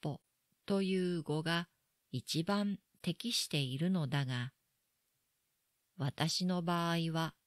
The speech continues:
瞑想にふけり続けているので、もし仮に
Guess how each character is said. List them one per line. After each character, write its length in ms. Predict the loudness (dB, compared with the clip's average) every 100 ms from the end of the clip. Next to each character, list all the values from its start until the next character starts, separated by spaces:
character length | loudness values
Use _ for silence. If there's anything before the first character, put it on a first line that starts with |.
| _ _ _ _ _ 0
瞑 300 | 4 6 4
想 340 | 0 0 2 2
に 220 | 0 -2
ふ 180 | -4 -4
け 160 | -2
り 180 | 0 -2
続 300 | -4 -4 -4
け 140 | -2 -2
て 160 | 0
い 200 | 0 0
る 140 | 0 2
の 160 | 0
で、 220 | -2 -4 _ _ _ _ _ _ _ _ _ _ _ _ _ _ -6
も 160 | -2
し 340 | -2 -2 -4 -6 _ _ -10
仮 360 | -2 0 0
に 240 | 0 -2